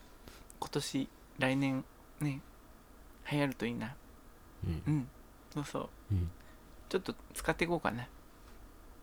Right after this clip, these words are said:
Speaker 2: いんじゃない？
Speaker 1: うん。ね、来週とかで忘れちゃうかもしれないけど、こう。
Speaker 2: うん。
Speaker 1: うん。
Speaker 2: まあ、やってこうよ。
Speaker 1: ね、
Speaker 2: うん。
Speaker 1: そうか。
Speaker 2: こ-、この、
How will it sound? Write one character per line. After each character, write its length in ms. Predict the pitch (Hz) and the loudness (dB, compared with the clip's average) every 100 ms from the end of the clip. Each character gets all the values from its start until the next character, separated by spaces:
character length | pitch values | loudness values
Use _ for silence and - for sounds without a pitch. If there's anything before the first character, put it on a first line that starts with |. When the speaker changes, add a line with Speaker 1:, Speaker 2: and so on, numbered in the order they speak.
| - | 6
Speaker 2:
い 60 | 110 | 8
ん 20 | |
じ 80 | 90 | 10
ゃ 40 | |
な 120 | 78 | 8
い？ 100 | 92 - | 4 4
Speaker 1:
う 60 | 147 | 2
ん。 180 | 127 - - - - - - - | 2 -4 -18 -20 -20 -20 -16 0
ね、 180 | 139 117 147 160 | 2 2 -4 4
来 160 | 156 | 6
週 160 | 156 170 170 170 - - - | 6 4 4 0 -2 -4 0
と 100 | 165 | 6
か 100 | 135 | 6
で 60 | |
忘 260 | - 123 - | 6 4 6
れ 60 | 147 | 6
ち 100 | 151 | 8
ゃ 40 | |
う 180 | 156 - - | 6 2 2
か 100 | 123 | 2
も 80 | 117 | 2
し 80 | - | 0
れ 60 | |
な 40 | 120 | -2
い 40 | |
け 80 | - | -2
ど、 80 | - | -8
こ 180 | - - - - - - - - - - - - - - - - - | -8 -12 -10 -12 -12 -14 -14 -16 -16 -16 -18 -18 -18 -18 -16 -14 6
う。 40 | 113 | 12
Speaker 2:
う 20 | |
ん。 360 | 95 87 80 95 | 12 12 8 10
Speaker 1:
う 40 | |
ん。 40 | |
Speaker 2:
ま 120 | 120 101 | 12 10
あ、 80 | - - - - - - - - - - - - - - - - - - | 8 -6 -14 -14 -14 -14 -16 -16 -16 -14 -16 -14 -16 -16 -16 -16 -16 -6
や 100 | - | 0
っ 20 | 95 | 4
て 100 | 110 | 8
こ 120 | 113 | 10
う 60 | 87 | 10
よ。 100 | 90 - - - - | 6 -4 -18 -12 4
Speaker 1:
ね、 220 | 156 147 | 6 6
Speaker 2:
う 60 | 92 | 6
ん。 60 | |
Speaker 1:
そ 100 | 85 | 6
う 20 | - | 4
か。 180 | - - - - - - | 2 -8 -16 -16 -16 -4
Speaker 2:
こ-、 100 | 117 - | -2 10
こ 100 | 131 | 12
の、 220 | 123 123 | 12 10